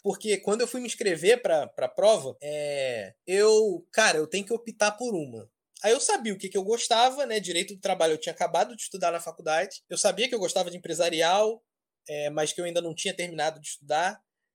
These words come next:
Eu ti-, eu sabia que eu gostava de direito civil, só que a matéria era extremamente grande.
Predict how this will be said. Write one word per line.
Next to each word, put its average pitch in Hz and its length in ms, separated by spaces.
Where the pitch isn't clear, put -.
Eu 160 180
ti-, - 300
eu 175 140
sabia 185 340
que 214 60
eu 185 60
gostava 180 260
de 165 60
direito 170 220
civil, 175 380
só 180 140
que - 80
a - 20
matéria 160 380
era 151 240
extremamente 202 640
grande. 190 520